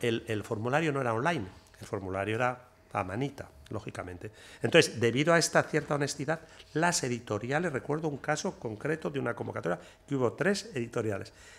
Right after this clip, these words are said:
españolas que pusieron el inicio de la traducción cuando ellos consideraban que iba a traducir el, el traductor, pero que no estaba, lógicamente,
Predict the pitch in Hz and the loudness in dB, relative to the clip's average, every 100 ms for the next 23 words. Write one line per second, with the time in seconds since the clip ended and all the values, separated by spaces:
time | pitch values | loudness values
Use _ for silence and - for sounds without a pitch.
0 | - - - 123 156 185 214 - - - | -6 -2 4 4 6 4 2 -6 -6 0
1 | 104 127 - 131 110 - 120 120 139 180 | 2 2 6 6 6 2 2 2 2 0
2 | - 113 135 - 135 117 131 151 180 - | 0 0 0 0 -2 -2 -2 -2 -4 -14
3 | - - 139 127 123 127 160 - 123 117 | -20 4 8 10 8 4 2 0 -2 -2
4 | 92 104 170 - - 113 160 - 95 - | 0 0 0 -4 -6 -4 -4 -6 -8 -6
5 | 101 92 92 - - - - 101 - 90 | -10 -10 -12 -16 -20 -16 -8 -6 -4 -4
6 | 90 - 208 214 - - - - 156 151 | -4 -4 -4 -4 -8 -20 -20 6 8 8
7 | 156 127 131 131 - 127 110 104 185 - | 8 4 4 2 2 4 4 4 -2 -8
8 | - 107 - 104 117 117 127 107 113 123 | -12 -8 -6 0 0 2 -2 -2 -4 -6